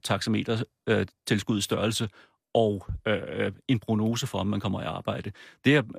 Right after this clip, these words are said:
foreslår, det er bare, at man tager højde for arbejdsudsigterne, øh, for det optag, man laver.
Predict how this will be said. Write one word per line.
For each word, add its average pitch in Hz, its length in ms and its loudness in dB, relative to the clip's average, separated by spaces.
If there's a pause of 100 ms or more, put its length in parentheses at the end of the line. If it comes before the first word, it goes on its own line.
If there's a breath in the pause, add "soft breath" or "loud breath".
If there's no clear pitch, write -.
(140)
foreslår, 110 320 2
det 117 120 2
er 107 40 4
bare, 117 180 0
at 117 60 2
man 107 120 2
tager 113 140 -2
højde 202 340 2
for 101 320 -4 (420)
arbejdsudsigterne, 98 920 -6 (440 soft breath)
øh, 101 260 4 (220)
for 101 140 4 (600)
det - 80 4
optag, - 280 -2
man 101 120 2
laver. 95 220 -2